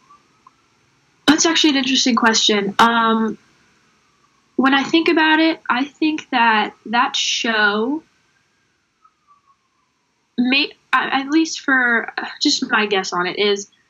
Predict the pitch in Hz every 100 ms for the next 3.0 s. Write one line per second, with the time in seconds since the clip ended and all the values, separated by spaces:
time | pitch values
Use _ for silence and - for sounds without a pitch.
0 | _ _ 247 311 330 330 - 285 - -
1 | 247 262 254 208 214 226 208 - 208 190
2 | 190 202 214 208 208 202 202 190 185 185